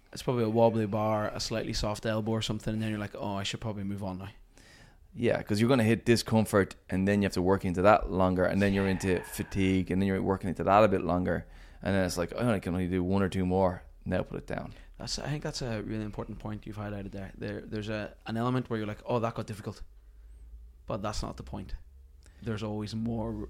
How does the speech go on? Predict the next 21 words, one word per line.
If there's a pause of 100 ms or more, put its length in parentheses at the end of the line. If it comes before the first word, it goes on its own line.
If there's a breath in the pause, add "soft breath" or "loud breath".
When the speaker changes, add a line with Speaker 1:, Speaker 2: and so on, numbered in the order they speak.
Speaker 1:
uh, (260)
especially
when
you're
fresher.
There's
always
more
reps
after
that (320 soft breath)
that
you
have
to
dig
into
a
little
bit
more.